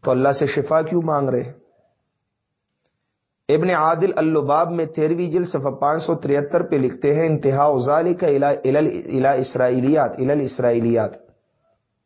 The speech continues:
اس قصے کی انتہا اسرائیلیات تک ہے۔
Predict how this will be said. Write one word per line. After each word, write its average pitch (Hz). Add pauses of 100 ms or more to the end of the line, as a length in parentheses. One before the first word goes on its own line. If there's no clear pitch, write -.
(3250)
اس 147
قصے 208
کی 185
انتہا 147
اسرائیلیات 127
تک -
ہے۔ 85